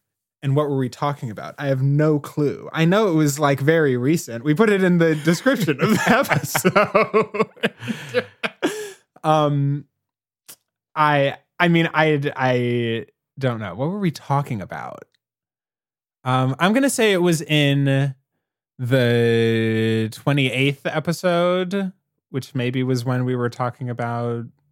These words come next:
uh, year in review, or maybe the Grammys. Maybe the Grammys. As my,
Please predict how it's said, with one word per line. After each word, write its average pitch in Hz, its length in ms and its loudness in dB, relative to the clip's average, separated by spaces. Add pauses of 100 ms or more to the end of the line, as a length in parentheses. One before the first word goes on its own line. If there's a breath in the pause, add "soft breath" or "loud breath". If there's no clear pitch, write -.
(160)
uh, 107 680 -10 (720)
year 117 260 -6
in 113 100 -6
review, 110 680 -6
or 117 100 -8
maybe 113 200 -6
the 110 80 -10
Grammys. 113 580 -10 (1080)
Maybe 131 280 -6
the 117 100 -6
Grammys. 110 680 -10 (1300)
As 170 180 0
my, 254 80 4